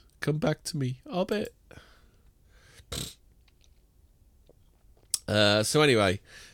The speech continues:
uh, so what do you guys think to that? Uh, so it says here <laughs> that, that the dude was onto absolutely nothing, but lost his publisher and took his own life in April thirtieth, nineteen fifty-nine. Hmm,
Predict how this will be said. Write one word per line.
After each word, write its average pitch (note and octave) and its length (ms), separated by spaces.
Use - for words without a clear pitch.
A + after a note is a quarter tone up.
uh, A#2+ 400
so - 160
what E3 100
do D#3 60
you D3+ 120
guys C#3 240
think A2+ 200
to - 100
that? G#2 380
Uh, G2 200
so B2 140
it G#2+ 80
says B2 240
here A#2 120
<laughs> G2+ 60
that, - 440
that A#2+ 300
the B2 120
dude A#2+ 460
was A#2+ 180
onto C3 320
absolutely A2 480
nothing, G#2 480
but - 560
lost C3+ 240
his A#2 140
publisher G#2+ 500
and G#2 140
took A2 160
his A2 140
own G#2 160
life G#2+ 280
in G2 80
April G2 300
thirtieth, G2+ 480
nineteen G2+ 360
fifty-nine. G2 600
Hmm, A#2 280